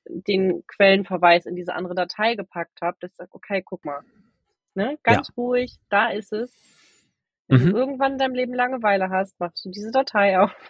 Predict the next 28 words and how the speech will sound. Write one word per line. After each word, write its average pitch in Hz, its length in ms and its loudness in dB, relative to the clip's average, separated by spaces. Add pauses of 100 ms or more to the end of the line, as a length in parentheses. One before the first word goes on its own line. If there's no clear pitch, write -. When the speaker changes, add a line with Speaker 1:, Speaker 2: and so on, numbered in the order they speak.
(140)
Speaker 1:
<laughs> 226 380 -4 (420)
Speaker 2:
Ja, 104 300 2 (140)
genau. 104 260 4 (240)
Speaker 1:
Und 247 140 2
das 269 160 2
hat 285 120 2
mich 277 140 -8
total 240 320 -2
beruhigt. 220 640 -8 (720)
Speaker 2:
Mhm. 147 400 4 (720)
Genau, 101 260 4
das 104 260 2
heißt, 110 240 4
genau, 117 140 4
man 92 160 4
muss 160 140 6
Ideen 147 320 6
ja 135 100 6
nicht 123 220 2
löschen, 117 500 4
nur 101 180 6
weil 90 120 4
man 92 100 2
sie 87 140 -2
nicht 87 180 -6
bearbeitet. - 640 -4
Das 139 100 0
stimmt. - 380 -4